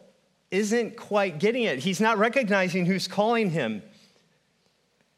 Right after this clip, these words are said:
And Eli doesn't seem to mind being woken up in the middle of the night. And verse Samuel, verse seven says, explains why Samuel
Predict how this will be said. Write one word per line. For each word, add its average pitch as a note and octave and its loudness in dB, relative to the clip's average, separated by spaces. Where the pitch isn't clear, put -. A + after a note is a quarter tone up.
And F#3 2
Eli A#3+ 6
doesn't A3+ 4
seem B3 0
to A#3+ 4
mind B3+ 2
being G#3 2
woken F#3 2
up E3 0
in D#3 -2
the D3+ -2
middle D3 2
of C3+ 0
the C#3+ -4
night. C3+ 0
And C#3+ -4
verse G#3 -2
Samuel, A3 0
verse G3 -2
seven G3+ 0
says, - -2
explains G#3 -2
why D3+ -2
Samuel C#3 -4